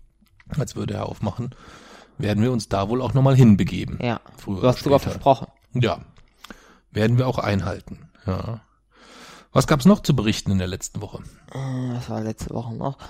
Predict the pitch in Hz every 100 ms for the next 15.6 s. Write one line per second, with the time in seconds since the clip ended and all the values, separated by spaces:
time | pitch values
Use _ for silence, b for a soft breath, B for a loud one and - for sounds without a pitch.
0 | B 127 123 123 131 131 143 151 135 147
1 | 135 135 139 131 123 113 110 - - -
2 | 120 - - 110 113 113 92 98 - -
3 | _ _ _ _ - 110 95 104 117 120
4 | 117 113 110 120 107 104 107 110 - _
5 | _ - - 107 - 107 - - - _
6 | _ _ _ _ _ _ _ _ _ _
7 | _ _ _ _ _ _ _ _ _ 131
8 | 120 147 - 170 120 107 - - 123 120
9 | 160 143 98 101 - _ _ _ _ _
10 | - 135 123 - _ _ _ _ 123 123
11 | 104 90 123 123 120 117 104 117 113 123
12 | 156 156 - - b b b b - 120
13 | - 110 104 110 127 143 135 135 131 127
14 | 143 110 107 104 107 104 107 117 117 117
15 | 120 127 117 120 -